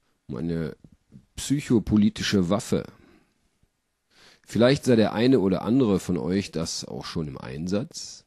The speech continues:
hm? Vielleicht wurde es bereits weltweit im T V getestet, beziehungsweise eingesetzt. Zum Beispiel, wenn man da so Flugzeuge in Türme fliegen sieht,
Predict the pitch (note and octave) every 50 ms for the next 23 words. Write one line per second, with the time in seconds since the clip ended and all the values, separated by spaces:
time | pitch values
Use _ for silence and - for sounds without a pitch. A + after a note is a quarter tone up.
0 | _ - C#2+ F#2 C3+ C3+ _ _ _ _ _ _ _ _ _ - - - - _
1 | _ - - F#2 F2+ F#2 A2+ C#3+ C3+ - - A#2+ C3+ C3+ B2+ G2+ G#2 - - G#2+
2 | F2+ F#2+ G2+ G#2 F#2+ - - E2+ G2+ G#2+ A#2+ C3 C3 - - D#2+ E2+ F#2 F#2 G#2
3 | B2 C#3+ D3+ D3 - - - - - - - - A2 G2+ - - - G2+ F2+ F2
4 | A#2 D3+ F3 F3+ D3 C3 - - C#3 - - - - - - A#1+ G1+ - _ _
5 | - - - - _ - - - - F2+ F2 E2 E2+ D#2 D2 C#2+ D#2+ D2+ D2 C2+
6 | A1+ - - _ _ _ _ _ _ _ _ _ - - G#2 C3 D#3 D#3+ C3+ G2+
7 | E2 D#2 E2 F2+ - - - - - - - - _ _ _ _ _ - - -
8 | - _ _ - - F2+ E2 F#2 G2+ A2+ - - A#2+ A#2 A2 G#2+ G#2 F#2+ G#2 G#2
9 | G#2+ G#2 G2+ G2+ F#2+ F#2+ F#2 F#2+ F#2 F#2 F#2 F2 - - A2+ B2+ C#3+ - - -
10 | C3+ B2 A#2+ A#2 A2+ A2 E2 G#2+ G#2 - - E3 F#3 G3+ G#3+ F#3 C3 - - -
11 | G#2 G2 F2+ F2 F2+ F2+ D#2 D2 D#2+ D2+ A#1+ G#1+ - - - - -